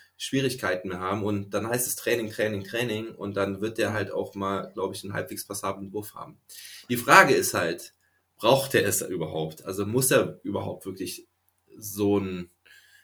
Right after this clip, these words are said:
Wurf haben? Weil man hat ja jetzt gesehen, selbst ohne Wurf kann er so extrem dominant sein.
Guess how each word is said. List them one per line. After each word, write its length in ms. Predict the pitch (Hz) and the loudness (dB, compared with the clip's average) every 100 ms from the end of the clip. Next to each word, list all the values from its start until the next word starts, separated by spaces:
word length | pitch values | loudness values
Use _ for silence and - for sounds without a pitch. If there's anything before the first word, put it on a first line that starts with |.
| _ _ | _ _
Wurf 440 | - 101 104 104 104 | -14 0 2 2 2
haben? 260 | 101 101 | 2 2
Weil 360 | 95 98 - - | 4 4 2 -4
man 140 | - 101 | -6 -2
hat 140 | 120 | 2
ja 60 | 120 | 4
jetzt 200 | 104 - | 4 2
gesehen, 260 | 101 113 | 0 0
selbst 220 | 104 107 - | 0 -2 -2
ohne 280 | 131 120 | -2 0
Wurf 360 | 90 85 82 - _ | 0 -2 -2 -14 _
kann 200 | - 98 | -8 -4
er 120 | 95 | -4
so 160 | 92 95 | -4 -6
extrem 400 | - - 104 98 | -6 -6 -4 -4
dominant 440 | 95 92 92 104 | -6 -6 -4 -4
sein. 500 | 104 90 92 98 - | -2 0 0 -2 -10